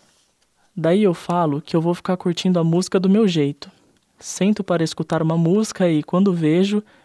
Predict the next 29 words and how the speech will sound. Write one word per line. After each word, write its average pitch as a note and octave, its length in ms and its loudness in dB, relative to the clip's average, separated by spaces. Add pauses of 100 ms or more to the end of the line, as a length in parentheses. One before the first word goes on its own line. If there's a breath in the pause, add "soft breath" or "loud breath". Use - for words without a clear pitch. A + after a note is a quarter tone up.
(100)
já E3+ 180 0
tô F#3 160 -2
conhecendo F3 600 0
um D#3 40 2
monte F3+ 340 0
de G3 80 -2
coisas E3+ 340 -2
novas E3+ 520 -2 (260 soft breath)
e F#3+ 60 -8
pensando F3+ 500 0
no F#3+ 100 2
que F#3+ 120 -2
vou E3+ 160 -2
compartilhar. F3 640 -4 (540)
Uma A3 180 2
das E3 220 -4
festas D3 440 -4
que - 140 -6
mais F3+ 260 0
marcou E3+ 540 0 (280 soft breath)
foi - 220 -4
o F#3 80 2
aniversário F3 600 0
de D#3+ 80 0
uma D#3+ 120 2
senhora D#3+ 380 0
de D#3 140 -2
cem G3 340 0
anos. C3 440 -6